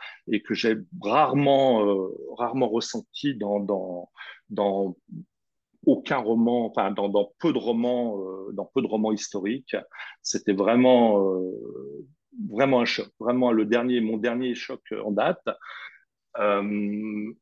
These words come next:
après des Michael Connelly, évidemment, le, et, et je me réfère, je, j'aime beaucoup ses livres et, euh, je me référerais plutôt à, à ses premiers livres et, euh,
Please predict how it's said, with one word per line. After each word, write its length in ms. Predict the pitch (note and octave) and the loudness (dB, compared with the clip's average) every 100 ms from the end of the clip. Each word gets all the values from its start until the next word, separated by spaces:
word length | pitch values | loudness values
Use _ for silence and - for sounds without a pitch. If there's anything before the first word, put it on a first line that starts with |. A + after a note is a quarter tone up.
| _ | _
après 400 | C3 - - E3 | -4 -2 2 4
des 600 | B2 B2 A2+ A2+ A#2 A#2+ _ _ _ _ _ _ _ _ _ | 6 6 6 4 0 -6 _ _ _ _ _ _ _ _ _
Michael 420 | B2 C3 - D3 - | -4 -4 -2 -4 -2
Connelly, 540 | C3+ B2 B2 E3+ A#3+ _ _ | -4 -2 -2 -4 -8 _ _
évidemment, 680 | A2+ G#2+ A2 A2+ A2+ D3 - - _ _ | -10 -6 -2 0 0 -2 -10 -20 _ _
le, 840 | - G2+ G#2+ G#2 G#2 G2+ G2 G2 A2+ | -2 2 4 6 6 4 4 2 4
et, 400 | G#2+ G#2+ A#2 A#2 | 6 6 6 2
et 40 | |
je 140 | A2 B2 | 0 -2
me 60 | |
réfère, 760 | G2+ A2+ - A2+ G#2 A#2 A2 A2 | -4 -8 -6 -8 -4 -2 -2 -2
je, 180 | B2+ | -6
j'aime 200 | A#2 A2+ | -6 -4
beaucoup 280 | G#2 A2+ - | -2 -4 -8
ses 160 | - G#2+ | -6 -4
livres 400 | A2 D3 C3+ G2+ | 0 0 0 2
et, 200 | G#2 G2 | 2 2
euh, 180 | G2 F#2+ - - - - | -2 -6 -10 -20 -20 -18
je 160 | - | -8
me 60 | G#2 | -4
référerais 460 | G#2 - A#2 A#2 | -4 -2 0 0
plutôt 460 | A2+ - B2+ A#2+ A2 | -2 -2 4 6 6
à, 720 | G2+ G2 G2 - B1 - - | 2 0 -2 -2 -4 -4 -4
à 60 | - | -4
ses 220 | - - | -4 -6
premiers 320 | - A2 G2+ | -4 0 2
livres 420 | G2+ A2 B2 G2+ F#2 | 2 4 4 2 -2
et, 100 | F#2+ | -2
euh, 400 | F#2+ F#2 F2+ | -2 -4 -6